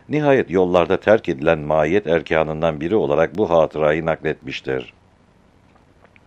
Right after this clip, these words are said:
Vilayetlerde hükümet teşkilatı soba dumanı ile helak kokusu yayılan bir takım harap binalarda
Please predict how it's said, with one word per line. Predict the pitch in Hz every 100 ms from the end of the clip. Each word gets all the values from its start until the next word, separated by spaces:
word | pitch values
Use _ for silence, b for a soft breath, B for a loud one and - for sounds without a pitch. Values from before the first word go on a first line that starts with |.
| _ - B B B B B B B
Vilayetlerde | 85 123 151 165 151 147 139
hükümet | 95 80 90 110 -
teşkilatı | 69 - 73 69 67 - 90
soba | - 92 120
dumanı | 82 73 73
ile | 104 73 64
helak | 85 104 107
kokusu | 82 78 -
yayılan | 71 67 69 80 92
bir |
takım | 120 110 113
harap | 73 87 107 73
binalarda | 76 71 67 67 65 60 80